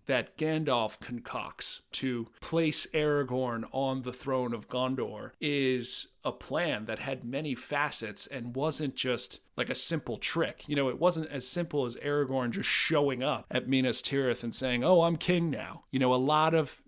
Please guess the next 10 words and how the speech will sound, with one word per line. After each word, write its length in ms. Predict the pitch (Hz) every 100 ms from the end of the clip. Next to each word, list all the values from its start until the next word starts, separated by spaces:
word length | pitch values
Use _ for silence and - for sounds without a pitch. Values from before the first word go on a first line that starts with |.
| -
different 400 | 147 - 147 -
things 560 | - - 180 156 127 -
had 420 | - 127 123 -
to 180 | - 113
happen, 580 | - 131 180 110 117 -
including 680 | - 123 - 196 311 110 120
the 120 | 147
removal 800 | 127 120 123 180 269 - 208 - -
of 220 | 123 113
Denethor 560 | 143 180 165 92 -